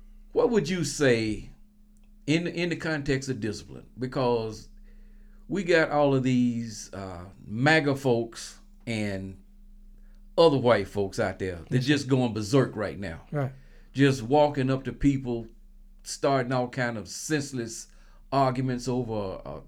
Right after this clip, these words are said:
Speaker 1: a, a parking space.
Speaker 2: Right.
Speaker 1: Or, you know, why you, why you throwing newspapers on, why you cutting the grass? I mean,
Speaker 2: Mm-hmm.
Speaker 1: all kind of just ridiculous stuff.
Speaker 2: Right.
Speaker 1: So what would you say,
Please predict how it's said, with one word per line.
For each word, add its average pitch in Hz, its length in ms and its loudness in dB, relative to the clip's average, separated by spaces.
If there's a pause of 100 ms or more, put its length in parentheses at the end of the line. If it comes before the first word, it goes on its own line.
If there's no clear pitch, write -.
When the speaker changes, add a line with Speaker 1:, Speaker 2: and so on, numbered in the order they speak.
Speaker 1:
a, - 260 -14
a 73 40 -12 (100)
parking 139 520 0
space. 127 640 0
Speaker 2:
Right. 135 240 0 (560)
Speaker 1:
Or, 104 400 -2 (240)
you 131 140 -2
know, 90 180 -8 (380)
why 135 160 2
you, 135 400 4
why 139 180 -2
you 139 140 0
throwing 135 360 2
newspapers 131 600 2
on, 127 180 -4
why 143 120 0
you 139 160 0
cutting 139 240 -2
the 110 80 -6
grass? 123 640 2 (180)
I - 60 -4
mean, 131 160 2
Speaker 2:
Mm-hmm. 151 160 -2
Speaker 1:
all 208 120 0
kind 160 220 0
of 123 80 -2
just 120 200 -2
ridiculous 117 680 2
stuff. - 360 -2 (120)
Speaker 2:
Right. 139 200 0 (680)
Speaker 1:
So 185 180 2
what 285 300 4
would 196 180 2
you 190 180 0
say, 117 580 0